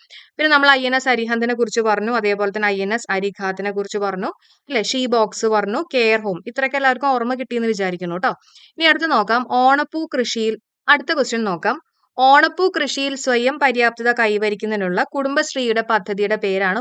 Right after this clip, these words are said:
പൊലിമ. ഓക്കെ, ഓണപ്പൂ കൃഷിയിൽ സ്വയം പര്യാപ്തത കൈവരിക്കുന്നതിനുള്ള കുടുംബശ്രീയുടെ പദ്ധതിയുടെ പേര് ചോദിക്കുകയാണെങ്കിൽ പൊലിമയാണ് ട്ടോ, പൊലിമ. പ്രഥമ ഗ്ലോബൽ സയൻസ് ഫെസ്റ്റിവൽ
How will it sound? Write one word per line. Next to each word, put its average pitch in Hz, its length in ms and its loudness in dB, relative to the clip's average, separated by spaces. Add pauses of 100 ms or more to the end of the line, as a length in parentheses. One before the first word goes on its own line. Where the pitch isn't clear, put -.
പൊലിമ. 277 340 -2 (300)
ഓക്കെ, 285 180 -6 (380)
ഓണപ്പൂ 240 440 2
കൃഷിയിൽ 254 460 -4
സ്വയം 233 400 0
പര്യാപ്തത 214 580 0
കൈവരിക്കുന്നതിനുള്ള 202 840 -2 (440)
കുടുംബശ്രീയുടെ 294 840 0
പദ്ധതിയുടെ 233 440 2
പേര് 220 320 2
ചോദിക്കുകയാണെങ്കിൽ 202 580 -2 (100)
പൊലിമയാണ് 262 640 0
ട്ടോ, 277 120 -6
പൊലിമ. 165 360 -6 (580)
പ്രഥമ 302 340 4
ഗ്ലോബൽ 277 500 4
സയൻസ് 277 420 -2
ഫെസ്റ്റിവൽ 233 440 -2